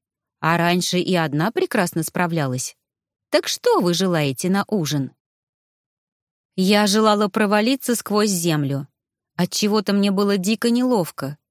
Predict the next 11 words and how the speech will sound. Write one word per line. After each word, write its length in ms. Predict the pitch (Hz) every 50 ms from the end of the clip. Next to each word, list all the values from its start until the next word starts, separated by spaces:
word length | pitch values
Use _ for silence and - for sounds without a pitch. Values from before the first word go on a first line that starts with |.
| _ _ _
Кроме 300 | - 190 208 208 202 196
того, 200 | - 202 196 196
я 160 | 202 202 196
чувствовала 540 | 196 - 233 233 - - - 190 196 185 190
себя 260 | 185 - 196 180 185
форменной 480 | 180 - - 214 214 208 208 202 208 208
самозванкой, 760 | - - 214 220 226 226 214 220 220 165 147 135 - 131 131 131
пробравшейся 720 | - 170 180 175 165 165 151 - - 160 147 - - 151
в 100 | - _
приличный 500 | 180 175 175 165 165 - - - 165 175
дом 280 | 175 226 240 240 220